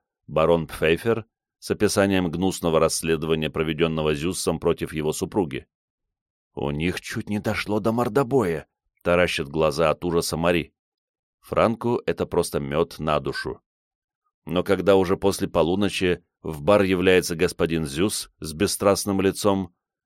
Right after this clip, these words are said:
Мейер сразу понимает, что светлая полоса кончилась. Виконт усаживается в конце стойки. Он пришёл не для того, чтобы выпить.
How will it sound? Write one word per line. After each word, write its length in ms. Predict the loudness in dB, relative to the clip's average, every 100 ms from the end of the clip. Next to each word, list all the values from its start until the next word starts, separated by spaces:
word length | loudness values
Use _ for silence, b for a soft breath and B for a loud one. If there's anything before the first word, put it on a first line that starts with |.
| _
Мейер 460 | -8 0 2 4 2
сразу 340 | 4 4 4
понимает, 640 | 2 -2 -2 0 2 2 -2 _ _ _
что 300 | -6 2 2
светлая 560 | 4 2 2 2 0
полоса 500 | 2 4 4 2 -2
кончилась. 760 | 0 -4 -4 -6 -6 -6 -8 -12 _ _ _ _ _ _ _ _
Виконт 460 | -4 0 4 4 4
усаживается 640 | 2 4 4 4 2 2 -6
в 60 |
конце 360 | -2 -4 -2 -2
стойки. 540 | 0 0 0 -6 -8 _ _ _ _ _
Он 180 | 0 2
пришёл 400 | 2 0 6 6
не 140 | 6 4
для 180 | 4
того, 260 | 4 4 2
чтобы 300 | 2 -2 -2
выпить. 440 | -2 -6 -12 -16